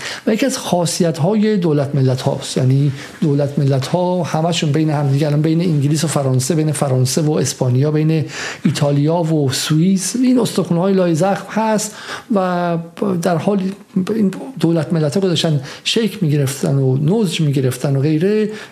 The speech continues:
اینها پر از گاهی بینشون مونده، حل هم خیلی‌هاشون نشده،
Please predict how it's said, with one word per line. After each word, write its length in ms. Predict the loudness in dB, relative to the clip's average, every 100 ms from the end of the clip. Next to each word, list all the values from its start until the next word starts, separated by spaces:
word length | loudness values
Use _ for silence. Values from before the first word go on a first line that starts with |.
| -2
اینها 420 | 0 2 0 0
پر 180 | -2 0
از 160 | 0
گاهی 160 | 0 2
بینشون 320 | 0 0 0
مونده، 360 | 0 2 0 -2 -10
حل 380 | -6 -2 2 2
هم 120 | 2
خیلی‌هاشون 480 | 0 0 0 2 2
نشده، 440 | 0 0 0 -2